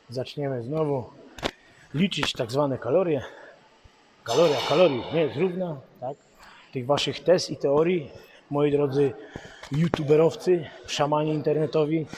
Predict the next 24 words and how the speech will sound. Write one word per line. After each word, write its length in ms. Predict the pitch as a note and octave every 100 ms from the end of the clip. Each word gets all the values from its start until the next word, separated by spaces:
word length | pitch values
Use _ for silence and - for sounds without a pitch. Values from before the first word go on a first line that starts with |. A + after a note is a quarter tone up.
| - -
to 80 | -
jest, 160 | C#3 D#3
kurwa, 340 | D#3 D#3 D#3
tyle, 300 | D#3 E3 F#3
że 100 | E3+
na 120 | E3
dzień 160 | D3+ D#3+
dzisiejszy 340 | B2+ D3+ -
nie 100 | D#3
wiadomo, 300 | D#3 D#3 D#3+
kogo 220 | D3 D#3 F3
oglądać 420 | F#3 G3 D3 B2
w 40 |
ogóle, 300 | B2 B2 A#2
bo 260 | A2+ C3+ A#2+ - - - B2
jeden 260 | D3+ F3 E3
pierdoli 440 | D#3 D#3 D#3+ D3+
coś, 400 | C#3+ F3 - - - - - - - - - - - - -
a 120 | - C#3
drugi 500 | D#3 D3 F3 D#3+ - - -
temu 240 | D#3+ D#3+
zaprzecza. 480 | D3+ D3 G3 - C3
No 120 | C#3
także, 480 | C3+ C3 B2+ C3+ B2